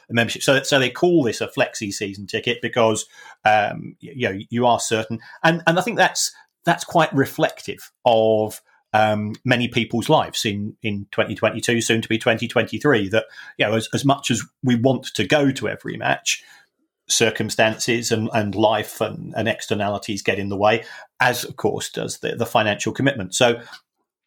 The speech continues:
um, I, I think, I presume that's, uh, something, uh, in, in relation to, to, to Dan's suggestion.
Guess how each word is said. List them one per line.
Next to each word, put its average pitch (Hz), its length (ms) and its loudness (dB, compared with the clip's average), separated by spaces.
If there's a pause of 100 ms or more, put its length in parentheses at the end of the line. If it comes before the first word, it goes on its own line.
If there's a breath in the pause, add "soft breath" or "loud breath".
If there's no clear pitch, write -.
(300)
um, 123 200 4
I, 123 180 2
I - 60 0
think, - 260 0
I 120 60 2
presume 143 520 2
that's, - 360 -4
uh, - 400 -2
something, 113 520 -4
uh, 113 180 -4
in, 110 340 -6
in 107 140 -6
relation 104 500 -4
to, 101 220 -4 (280 soft breath)
to, 101 160 -2
to - 160 -8
Dan's 101 380 -2
suggestion. 110 520 -4